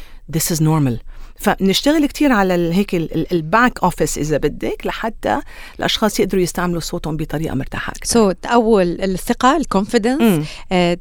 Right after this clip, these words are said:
Speaker 2: تحضروا وتتحضروا.
Speaker 1: مزبوط.
Speaker 2: هيدول ال-، ال-،
Speaker 1: مزبوط.
Speaker 2: النقاط الأساسية
Speaker 1: مزبوط.
Speaker 2: لحتى يخففوا
Speaker 1: In
Speaker 2: من،
Speaker 1: general،
Speaker 2: آه،
Speaker 1: مزبوط.
Speaker 2: رجفة ال-، الصوت.
Speaker 1: صحيح.
Speaker 2: ذكرتي بالبداية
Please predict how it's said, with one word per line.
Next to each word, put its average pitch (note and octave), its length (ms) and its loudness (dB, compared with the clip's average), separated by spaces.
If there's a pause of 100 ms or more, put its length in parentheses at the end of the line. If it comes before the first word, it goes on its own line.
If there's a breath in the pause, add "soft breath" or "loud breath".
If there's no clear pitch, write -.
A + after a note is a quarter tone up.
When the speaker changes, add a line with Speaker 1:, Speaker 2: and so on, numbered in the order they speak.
(120)
Speaker 2:
تحضروا C#4+ 600 2 (220)
وتتحضروا. F#3+ 1160 0
Speaker 1:
مزبوط. A3+ 260 2
Speaker 2:
هيدول G#3 320 4
ال-، F#3 280 2
ال-، G3 60 0
Speaker 1:
مزبوط. F#3 240 4
Speaker 2:
النقاط F#3 640 0
الأساسية G3+ 320 -2
Speaker 1:
مزبوط. G3 220 4
Speaker 2:
لحتى G#3 240 -2
يخففوا G3+ 500 -2
Speaker 1:
In G#3+ 40 2
Speaker 2:
من، G3 140 4
Speaker 1:
general، E3+ 260 2
Speaker 2:
آه، E3+ 240 4
Speaker 1:
مزبوط. E3 180 -2
Speaker 2:
رجفة F#3 320 0 (140)
ال-، D#3+ 540 -2
الصوت. F3 380 -2 (160)
Speaker 1:
صحيح. - 400 -8
Speaker 2:
ذكرتي C#4 500 4
بالبداية G3+ 680 2